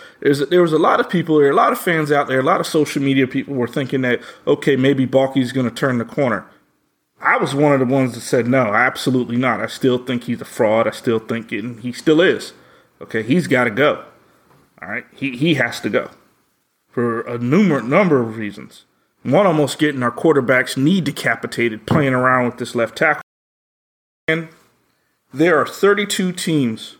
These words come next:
in the National Football League. And anytime new regimes come or new coaches come and they wanna kinda start over,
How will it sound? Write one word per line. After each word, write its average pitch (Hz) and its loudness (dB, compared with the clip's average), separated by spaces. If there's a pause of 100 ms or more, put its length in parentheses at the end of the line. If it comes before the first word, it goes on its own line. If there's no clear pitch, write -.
(160)
in 123 -12
the 120 -8
National 127 -2
Football 113 -4
League. 78 -14 (680)
And - -20
anytime 175 2
new 160 4
regimes 147 2
come 185 2 (640)
or 107 -8
new 120 -4
coaches 147 0
come 156 2
and 127 2
they 123 4
wanna 131 2 (200)
kinda 131 -4
start 139 2
over, 180 2